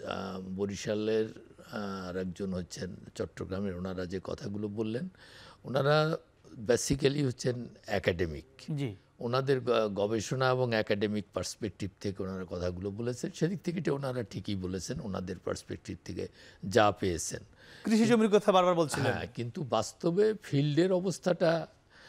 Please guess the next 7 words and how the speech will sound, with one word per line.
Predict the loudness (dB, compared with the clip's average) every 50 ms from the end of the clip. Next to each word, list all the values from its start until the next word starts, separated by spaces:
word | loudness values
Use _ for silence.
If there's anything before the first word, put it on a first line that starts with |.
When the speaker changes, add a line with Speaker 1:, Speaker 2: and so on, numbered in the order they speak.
| -20 -20 _ -12
Speaker 1:
আহ, | -6 -2 0 2 2 4 2 2 0 -4 -14 -20 -20 -20 -20 -20 -20 -4 -2
একাডেমিক | -2 2 2 4 6 6 6 6 6 4 2 0 _ -18 -18 -18 _ _
অবস্থান | 2 4 4 4 2 2 0 2 2 2
থেকে | 0 2 2 2 4 4 4 4 2 2
যেটা | 2 2 2 2 2
দেখা | 4 4 4 4 4 2 4
যায় | 4 4 4 4 0 -2